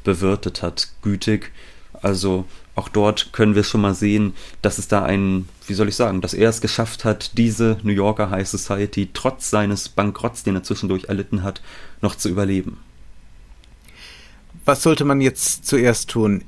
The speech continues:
Speaker 2: Erst den Film sehen und dann den Roman lesen, wie ich es tat, weil ich irgendwann mal alle Filme von Scorsese mir angesehen habe, oder umgekehrt? Ich glaube, es ist fast egal. Ich würde aber jetzt
Speaker 1: Mhm.
Speaker 2: empfehlen, doch mit dem Roman einzusteigen, damit die,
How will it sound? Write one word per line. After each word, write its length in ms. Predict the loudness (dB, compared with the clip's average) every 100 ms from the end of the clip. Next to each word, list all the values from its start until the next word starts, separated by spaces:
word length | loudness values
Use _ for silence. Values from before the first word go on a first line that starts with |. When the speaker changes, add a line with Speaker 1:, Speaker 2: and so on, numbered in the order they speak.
| 0
Speaker 2:
Erst 280 | 0 2
den 120 | 2 2
Film 480 | 2 2 2 -2 -4
sehen 400 | -6 2 4 4
und 220 | 2 0
dann 120 | 2 2
den 140 | 2
Roman 560 | 2 4 6 4 4 0
lesen, 340 | 2 2 2 0
wie 120 | -2
ich 280 | -2 -4 -2
es 240 | -2 -2
tat, 360 | 2 2 2 0
weil 160 | 0
ich 80 | 0
irgendwann 420 | 0 0 0 0
mal 240 | 2 0 0
alle 220 | -2 -2
Filme 320 | 0 0 0
von 180 | -2 -6
Scorsese 500 | -4 -4 -2 -4 -2
mir 200 | -4 -2
angesehen 440 | -2 -2 0 0
habe, 340 | 2 0 0 -2 -6 -20 -4
oder 460 | 2 4 4 4
umgekehrt? 640 | 0 0 -2 0 2 2 -2
Ich 180 | -10 -2
glaube, 460 | 2 4 4 4
es 160 | 2 0
ist 160 | -6
fast 380 | -4 -2 -2 -2
egal. 340 | -2 2 2 2
Ich 140 | 0
würde 160 | 2 2
aber 160 | 2
jetzt 240 | 2 2 0
Speaker 1:
Mhm. 60 |
Speaker 2:
empfehlen, 560 | -2 -4 -2 0 2 2
doch 180 | 0 0
mit 180 | -4 -2
dem 220 | -2 -4 -8 -20 -12 -2
Roman 460 | 2 4 4 2 -2
einzusteigen, 920 | -2 0 -2 -4 -4 2 2 2 -2
damit 280 | 0 0 -4 -4
die, 340 | -2 0 0